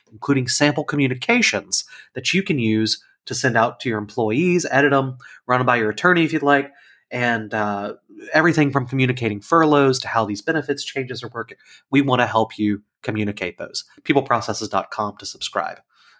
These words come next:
Now, let's dive right in, right in. The first question, and, and I apologize if I sound a little funny. I've got, uh, really bad allergies here at the beginning of April, late March. It is not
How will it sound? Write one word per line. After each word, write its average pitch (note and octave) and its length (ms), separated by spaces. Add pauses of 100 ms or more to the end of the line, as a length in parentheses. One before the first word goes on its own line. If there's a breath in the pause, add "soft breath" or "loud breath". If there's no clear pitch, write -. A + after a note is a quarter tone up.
(120)
Now, B2 260
let's D#3+ 240
dive B2 480
right B2 260
in, G#2+ 140 (260)
right B2 240
in. - 160 (1900 loud breath)
The C#3 120
first A3+ 360
question, C#3 420
and, C3+ 160
and D3+ 100
I D3+ 60
apologize C3+ 640
if G#2 60
I G#2+ 80
sound A#2+ 340
a A#2+ 40
little B2 200
funny. C#3+ 340
I've G#2+ 180
got, G#2+ 360
uh, G2 240 (180)
really F3 260
bad A#2 220
allergies A2 540
here A#2 180
at A2 60
the - 80
beginning G#2+ 300
of G2+ 80
April, A#2 340
late A2 200
March. C3+ 400 (300 loud breath)
It A2 100
is G#2 200
not C3+ 340